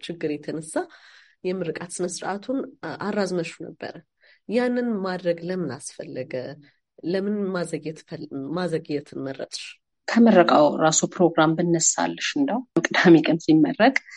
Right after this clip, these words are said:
Speaker 2: እ፣ ከደብረ ብርሃን፣ እ፣ የመጡ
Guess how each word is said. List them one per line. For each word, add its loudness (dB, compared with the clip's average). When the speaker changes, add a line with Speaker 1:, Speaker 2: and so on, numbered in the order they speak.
Speaker 2:
እ፣ 4
ከደብረ 8
ብርሃን፣ 0
እ፣ -2
የመጡ 6